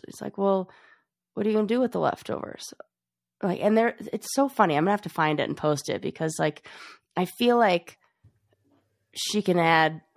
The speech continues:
this part to it. There's, there's something about, like, if the food, if the leftovers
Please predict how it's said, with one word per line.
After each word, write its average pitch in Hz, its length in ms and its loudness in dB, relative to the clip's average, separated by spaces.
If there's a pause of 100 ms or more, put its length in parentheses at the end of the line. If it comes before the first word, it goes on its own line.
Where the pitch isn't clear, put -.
(280)
this 190 380 2 (160)
part - 280 -2
to 135 120 -6
it. - 180 -4
There's, 160 220 -4
there's 160 260 0
something 196 260 2
about, 165 180 4
like, 151 160 0
if 151 140 -4
the - 60 -6
food, 160 340 0
if 170 160 0
the 160 120 -2
leftovers 160 540 2